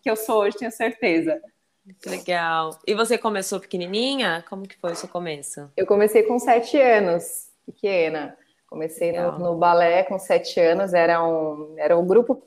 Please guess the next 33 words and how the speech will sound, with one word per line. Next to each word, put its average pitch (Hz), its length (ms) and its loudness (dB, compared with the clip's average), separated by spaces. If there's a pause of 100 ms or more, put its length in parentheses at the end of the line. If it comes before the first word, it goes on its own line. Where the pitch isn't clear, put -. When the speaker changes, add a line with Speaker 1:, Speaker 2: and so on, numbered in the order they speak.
(720)
Speaker 1:
como 202 140 -6
é 226 80 -4
que - 160 -8
era 226 160 4
o 220 40 -2
nome? 214 160 0 (160)
P-, 226 180 0
Passo 262 360 2
da 311 120 2
Fama. 196 760 2 (260)
Speaker 2:
Uhum. 220 360 -2
Speaker 1:
Era 180 240 2
numa, 190 480 0
era 180 120 2
num 190 220 -2 (120)
comercial, 190 760 4
numa 165 320 -2
associação 190 480 -2
atlética, 190 800 0 (200)
lá 170 200 0
em 233 80 0
Cascavel. 196 840 0 (320)
Speaker 2:
Uhum. 185 80 -6
Speaker 1:
Então, 180 1040 2
eu 170 160 6
era, 190 380 2
sempre 220 280 -4
fui 233 140 -2
muito 220 460 2 (100)
curiosa, 208 520 6
sempre 214 280 -2
gostei 208 340 0
muito 208 280 -4